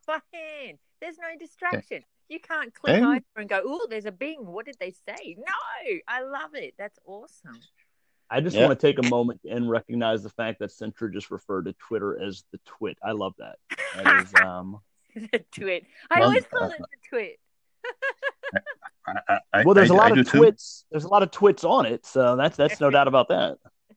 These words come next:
Speaker 2: There
Speaker 1: There
Speaker 2: you
Speaker 1: is,
Speaker 2: go.
Speaker 1: there is a lot. Now, Alex, you,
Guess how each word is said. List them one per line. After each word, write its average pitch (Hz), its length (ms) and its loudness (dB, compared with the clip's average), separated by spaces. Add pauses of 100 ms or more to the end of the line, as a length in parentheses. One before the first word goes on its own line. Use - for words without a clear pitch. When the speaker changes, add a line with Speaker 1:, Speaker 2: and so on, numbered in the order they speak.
(420)
Speaker 2:
There 104 120 4
Speaker 1:
There 127 80 6
Speaker 2:
you 151 60 4
Speaker 1:
is, 147 80 -10
Speaker 2:
go. 95 240 -2 (920)
Speaker 1:
there 214 300 -14
is 208 180 -14
a 180 60 -10
lot. 165 280 -10 (380)
Now, 269 220 -2
Alex, 285 420 -2
you, 285 540 -14